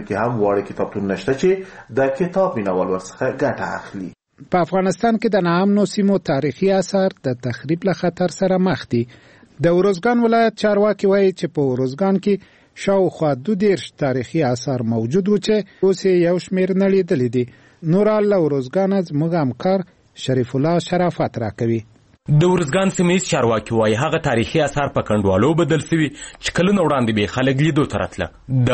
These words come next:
Speaker 3: ارزګان ولایت د اطلاعات او فرهنګ ریاست سرپرست رئیس نور محمد ابدالي ازادي راډیو ته وویل چې د ارزګان ولایت په مرکز او ولسوالیو کې شاوخوا دوه دېرش تاریخي آثار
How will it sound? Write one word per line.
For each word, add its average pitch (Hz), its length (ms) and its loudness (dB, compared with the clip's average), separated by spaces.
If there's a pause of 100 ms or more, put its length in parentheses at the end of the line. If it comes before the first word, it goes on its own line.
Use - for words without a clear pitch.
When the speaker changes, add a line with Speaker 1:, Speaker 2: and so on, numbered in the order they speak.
(140)
Speaker 3:
ارزګان 117 380 0
ولایت 117 320 0
د 117 100 0
اطلاعات 117 320 0
او - 20 4 (120)
فرهنګ 113 380 0
ریاست 104 340 -2
سرپرست 117 500 -2
رئیس 123 200 0
نور 110 200 2
محمد 113 340 0
ابدالي 101 360 0 (280)
ازادي 127 320 0
راډیو 135 320 2
ته 165 80 0
وویل 135 200 2 (320)
چې - 100 -4
د 147 80 2 (100)
ارزګان 156 400 0
ولایت 143 260 0
په 117 140 2
مرکز 123 400 0
او - 40 4
ولسوالیو 110 460 0
کې - 160 -12
شاوخوا 127 340 0
دوه 139 280 0
دېرش 110 240 0
تاریخي 98 340 0
آثار 147 340 -2